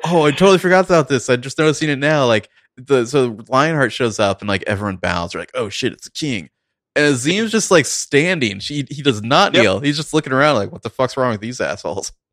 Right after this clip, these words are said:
Speaker 1: <laughs> What a legend.
Speaker 2: So the proce-, the wedding proceeds. The king just stands right behind them. Like, he's gotta be a part of this.
Speaker 1: <laughs>
Speaker 2: Friar Protect pronounces the man and wife.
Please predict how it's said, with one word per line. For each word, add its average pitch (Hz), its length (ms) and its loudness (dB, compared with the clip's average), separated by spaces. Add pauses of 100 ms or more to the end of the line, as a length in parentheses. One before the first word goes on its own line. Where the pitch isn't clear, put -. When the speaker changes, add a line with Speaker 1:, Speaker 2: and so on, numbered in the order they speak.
(720)
Speaker 1:
<laughs> - 160 -18
What 139 160 0
a 135 40 2
legend. 107 420 -2 (720)
Speaker 2:
So 180 80 2
the 160 280 2
proce-, 165 380 -4
the 160 80 0
wedding 214 180 2
proceeds. 135 420 -2 (480)
The 180 80 0
king 240 380 -2
just 190 220 -4
stands 127 460 -2
right 110 440 -4
behind 95 440 -10
them. 87 180 -16 (100)
Like, 120 180 -2
he's 139 220 -2
gotta 131 280 2
be 127 100 0
a 127 60 2
part 107 280 -4
of 101 140 -4
this. 180 80 -12 (280)
Speaker 1:
<laughs> - 320 -16
Speaker 2:
Friar 170 160 2
Protect 160 360 -4 (160)
pronounces 139 340 0
the 143 100 -4
man 120 240 -4
and 117 80 -8
wife. 98 220 -8